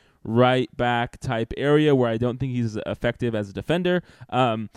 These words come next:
you know, then we have Frenkie de Jong, who doesn't seem like we, we had him in a formation that would work. We were trying to play with a diamond at one point, and Frenkie just seems like he's in this weird area where we have him kind of far forward, but again, not using his, uh, best skills of, of, you know,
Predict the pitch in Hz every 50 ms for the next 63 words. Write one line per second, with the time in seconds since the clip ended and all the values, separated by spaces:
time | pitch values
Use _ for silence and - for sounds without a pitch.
0 | _ _ _ - 139 147 147 139 143 147 151 147 147 147 151 143 139 131 - -
1 | 147 143 - 156 139 131 120 131 131 123 113 98 95 104 107 123 123 117 113 131
2 | 135 147 143 156 143 120 - - 135 135 135 135 127 117 120 - 123 120 120 120
3 | 117 113 - - 123 117 117 131 123 127 127 120 117 117 113 - 123 120 117 117
4 | 117 117 - 120 101 87 101 104 104 117 127 127 - 117 110 107 - - 120 110
5 | 104 - 113 107 104 - 95 - 110 107 110 117 123 123 120 107 120 120 120 -
6 | - 123 123 113 - _ _ _ _ - - 139 120 117 113 107 - _ _ -
7 | - 147 151 151 139 - 151 139 131 139 131 - 143 139 135 127 - 139 127 127
8 | 131 131 123 - 120 123 131 131 127 117 143 151 147 120 110 107 107 107 110 117
9 | 139 139 135 131 131 120 - 151 135 190 - - 127 120 113 - - 123 135 135
10 | 135 135 131 127 123 - _ _ _ 117 120 123 113 131 131 123 120 117 117 120
11 | 123 120 - 120 127 123 120 120 123 123 120 120 120 113 113 110 110 107 104 -
12 | - 101 101 101 101 95 82 - - - _ 123 123 120 - - - - 123 120
13 | 117 117 113 107 110 104 95 - - _ _ - 110 110 113 120 120 110 104 98